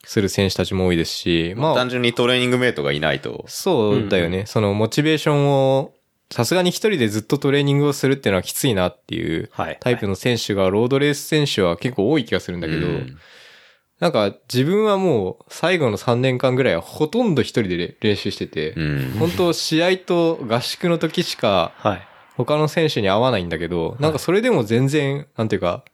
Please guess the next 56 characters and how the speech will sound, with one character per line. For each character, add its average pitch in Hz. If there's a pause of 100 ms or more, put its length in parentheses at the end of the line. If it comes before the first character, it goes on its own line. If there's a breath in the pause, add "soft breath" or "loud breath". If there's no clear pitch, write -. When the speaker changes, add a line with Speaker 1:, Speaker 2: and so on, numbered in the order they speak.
Speaker 1:
満 110
た 135
さ 143
れ 107
て -
い 80
て、 -
Speaker 3:
う 117
ん -
う 110
ん。 98 (560 loud breath)
Speaker 1:
あ 107
の、 95
自 117
分 143
で、 135 (340)
ま 147
あ、 -
コ 156
ー 135
チ -
と 87 (540)
話 110
し -
合 110
っ -
た -
り 98
し -
て、 120
決 -
め 107
た 104
ト 117
レ 110
ー -
ニ 113
ン 110
グ 110
メ 117
ニ 95
ュ -
ー 104
を、 98
ま 104
あ、 -
本 131
当 151
に 135
淡 123
々 117
と 117
こ 117
な 120
し -
て、 117